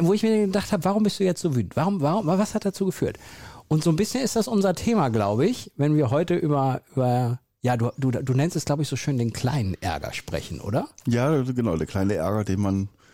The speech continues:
Speaker 1: So nebenbei.
Speaker 2: nebenbei,
Speaker 1: <laughs>
Speaker 2: ne, der Stau, regt man sich ja stundenlang, äh, könnte man sich ja drüber aufregen,
Speaker 1: Ja.
Speaker 2: aber oftmals vergisst man ihn dann wieder, ne?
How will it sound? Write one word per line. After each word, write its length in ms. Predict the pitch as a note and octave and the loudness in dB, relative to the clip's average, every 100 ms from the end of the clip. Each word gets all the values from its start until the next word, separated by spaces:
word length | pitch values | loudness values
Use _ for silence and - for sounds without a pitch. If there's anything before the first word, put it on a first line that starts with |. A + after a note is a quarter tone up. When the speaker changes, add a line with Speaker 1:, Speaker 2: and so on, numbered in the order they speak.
| - _ | -20 _
Speaker 1:
So 140 | - B2+ | -4 0
nebenbei. 600 | C3+ C3+ B2+ B2+ A2 F#2+ | 2 2 2 2 0 0
Speaker 2:
nebenbei, 800 | B2+ B2 B2 G#2+ G2+ G#2+ A2 G#2 G2+ | 2 2 4 2 2 2 2 0 -2
Speaker 1:
<laughs> 140 | - - | -2 0
Speaker 2:
ne, 200 | A#2+ C#3 | 0 2
der 140 | B2 | 0
Stau, 680 | G#2+ B2+ A#2 C#3 D3+ C#3 A2 G#2+ - E2+ | 0 0 2 2 0 -2 -4 -4 -10 -8
regt 200 | G2 - | -8 -2
man 100 | G#2+ | -2
sich 160 | A2+ A2 | -2 -4
ja 100 | G#2 | -2
stundenlang, 500 | - A2 F#2+ G2+ A2 F2+ | -2 -2 0 0 -2 -4
äh, 680 | F2 G#2+ F#2+ F#2+ F2+ - - | -2 0 0 0 -2 -6 -6
könnte 200 | B2 - | -6 -2
man 160 | G#2+ F#2+ | -2 0
sich 160 | F#2+ | -2
ja 80 | G#2+ | -4
drüber 340 | E2+ G2+ G#2 - | -4 -2 -2 0
aufregen, 420 | F#2+ G#2 - C#3 | -4 -4 -2 0
Speaker 1:
Ja. 120 | C3+ | 0
Speaker 2:
aber 160 | B2 F#2 - | -2 -4 -6
oftmals 380 | G#2 - G#2 F#2+ | -8 -4 -4 -4
vergisst 340 | A#2 D3 - | -4 -4 -4
man 120 | D#2 - | -6 -4
ihn 120 | D#2+ | -2
dann 200 | D2+ D#2 | -2 -2
wieder, 200 | D2+ D2+ | -4 -2
ne? 160 | G2+ | -2